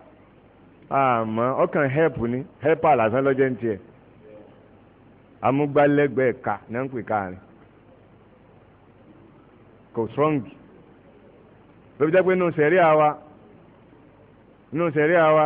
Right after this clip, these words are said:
tẹ́nìkan bá gé ìka ìfábẹ́lá yìí, ìga, ìka ọmọnìkejì ẹ̀, bóyá ó bínú gé,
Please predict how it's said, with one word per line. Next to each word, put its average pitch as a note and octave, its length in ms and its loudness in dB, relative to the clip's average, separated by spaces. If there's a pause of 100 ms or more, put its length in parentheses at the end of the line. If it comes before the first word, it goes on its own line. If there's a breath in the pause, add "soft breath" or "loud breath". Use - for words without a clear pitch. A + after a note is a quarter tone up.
tẹ́nìkan E3 440 -2
bá E3+ 120 2
gé D#3+ 200 -2
ìka C#3+ 400 0 (920)
ìfábẹ́lá C3+ 500 2
yìí, B2+ 140 -2 (1000)
ìga, A#2 260 0
ìka C3 180 -2
ọmọnìkejì C3 560 0
ẹ̀, A#2+ 120 -4 (460)
bóyá C#3+ 200 -2
ó D3+ 120 0
bínú D3 280 -2 (100)
gé, C#3+ 160 2